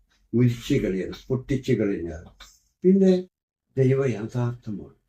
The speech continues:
പ്രപഞ്ച യാഥാർത്ഥ്യമാണ് നാം. പ്രപഞ്ചത്തിന്റെ ചെറുപതിപ്പും ആ പരമാത്മാവായ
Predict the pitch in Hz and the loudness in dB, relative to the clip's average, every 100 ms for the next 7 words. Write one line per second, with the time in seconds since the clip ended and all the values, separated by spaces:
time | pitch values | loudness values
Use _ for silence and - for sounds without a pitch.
0 | _ _ _ _ _ _ _ - 120 127 | _ _ _ _ _ _ _ -6 -2 0
1 | 151 151 151 123 120 143 147 147 143 127 | 0 0 0 2 2 0 0 -2 0 -2
2 | 98 95 98 127 - _ _ - - 127 | -2 -4 -4 -4 -4 _ _ -20 -4 0
3 | 143 151 156 147 143 123 143 156 151 147 | 2 4 2 2 2 2 2 4 4 2
4 | 127 151 185 - - - - _ - 160 | 0 -4 -4 -14 -16 -18 -20 _ -12 -10
5 | 160 156 - 127 147 147 147 147 143 143 | -6 -8 -2 0 2 0 2 2 2 8
6 | 135 131 | 8 8